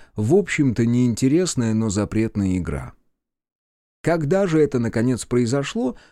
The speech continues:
лето уже клонилось к концу, катилось под уклон, и вольные дни со страшной скоростью,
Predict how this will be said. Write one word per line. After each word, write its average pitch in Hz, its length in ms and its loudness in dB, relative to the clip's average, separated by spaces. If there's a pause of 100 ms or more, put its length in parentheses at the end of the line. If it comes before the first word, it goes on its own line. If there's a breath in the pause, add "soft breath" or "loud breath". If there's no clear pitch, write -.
лето 233 340 0
уже 147 280 2
клонилось 113 580 -2
к - 40 -18
концу, 76 540 -10 (200 soft breath)
катилось 165 500 -2
под 107 220 -4
уклон, 135 420 0
и 135 60 4
вольные 185 480 0
дни 190 280 0
со - 200 -2
страшной 156 500 -4
скоростью, 160 680 0